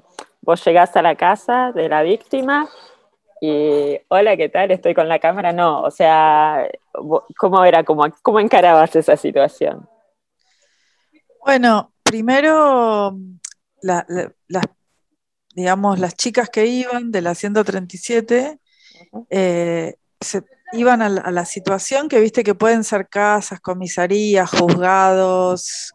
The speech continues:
Speaker 2: la
Speaker 1: Ujú.
Speaker 2: calle, donde sea. Y,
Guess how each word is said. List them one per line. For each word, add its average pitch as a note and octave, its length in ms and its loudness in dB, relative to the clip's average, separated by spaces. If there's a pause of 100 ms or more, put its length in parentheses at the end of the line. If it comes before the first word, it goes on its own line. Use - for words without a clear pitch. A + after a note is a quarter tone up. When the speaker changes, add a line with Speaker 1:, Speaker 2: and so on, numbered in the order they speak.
Speaker 2:
la E3 140 -2
Speaker 1:
Ujú. E3 80 -6
Speaker 2:
calle, F#3 840 -2 (120)
donde E3+ 300 -2
sea. A3 440 2 (1200)
Y, A3 640 2